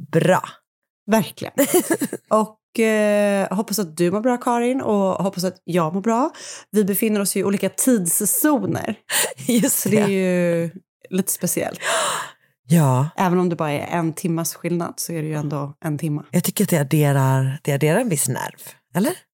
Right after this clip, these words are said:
Speaker 2: Eller hur?
Speaker 1: Mm.
Speaker 2: Mm.
Speaker 1: We're going international. Du är i London.
Speaker 2: Verkligen. Jag är i London.
Speaker 1: Ah.
Speaker 2: Världens regnigaste stad som verkligen har visat upp sig från den sidan.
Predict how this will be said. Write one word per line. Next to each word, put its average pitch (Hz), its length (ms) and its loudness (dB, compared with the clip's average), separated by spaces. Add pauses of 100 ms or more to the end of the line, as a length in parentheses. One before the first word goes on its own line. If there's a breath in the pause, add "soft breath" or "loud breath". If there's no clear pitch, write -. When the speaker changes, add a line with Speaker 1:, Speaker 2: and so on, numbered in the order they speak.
(520)
Speaker 2:
Eller 208 420 2
hur? 139 100 0
Speaker 1:
Mm. 175 200 4
Speaker 2:
Mm. 220 200 0 (360)
Speaker 1:
We're 147 280 0
going 190 200 4
international. 226 800 -2 (260 loud breath)
Du 220 140 2
är 220 40 6
i 214 40 4
London. 196 540 2
Speaker 2:
Verkligen. 185 400 -2 (600)
Jag 240 160 0
är 226 360 -2
i 190 260 -4 (340)
London. 190 440 0
Speaker 1:
Ah. 185 40 0 (960 loud breath)
Speaker 2:
Världens 190 460 0
regnigaste 180 560 -2
stad 170 380 -4
som 165 140 -10
verkligen 160 300 -8
har 160 60 -4
visat 165 320 -6
upp 220 140 -4
sig - 200 -6
från - 360 -10
den - 220 -8
sidan. 147 440 -6